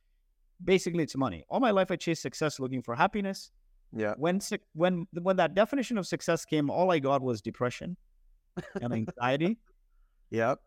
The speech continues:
Speaker 1: And, and then I realized, man, success finds you if you're in a happy state of mind. Ultimately, what is success? Success is not money. Success is freedom. Freedom to do what you want, when you want,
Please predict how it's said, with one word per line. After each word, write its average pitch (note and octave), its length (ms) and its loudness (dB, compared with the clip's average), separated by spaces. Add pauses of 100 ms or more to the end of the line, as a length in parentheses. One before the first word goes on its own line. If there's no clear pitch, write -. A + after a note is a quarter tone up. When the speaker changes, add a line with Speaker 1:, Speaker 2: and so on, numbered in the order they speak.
(240)
Speaker 1:
And, F3+ 160 0
and E3 140 0
then F3 80 2
I F#3+ 80 4
realized, E3+ 800 2 (540)
man, D#4+ 260 2
success - 600 -4 (140)
finds F#3 400 2
you C#3 120 2
if B2+ 100 -4
you're D3+ 140 2
in D#3 60 2
a C#3+ 40 0
happy D3 320 -2
state C#3+ 240 -4
of C#3+ 140 -6
mind. E3 240 0
Ultimately, F#3+ 520 0
what C#3 200 2
is D3+ 80 -2
success? - 440 -8 (180)
Success - 340 -2
is D#3 80 -2
not C#3+ 160 4
money. A#2 240 0
Success A#2 420 -4
is A2 100 -12
freedom. A#2+ 320 -6 (640)
Freedom G3+ 440 2
to E3+ 140 0
do C#3 640 0
what C3 300 -4
you E3 100 2
want, C#3+ 320 0
when C3 300 -2
you C3 160 0
want, B2 420 -2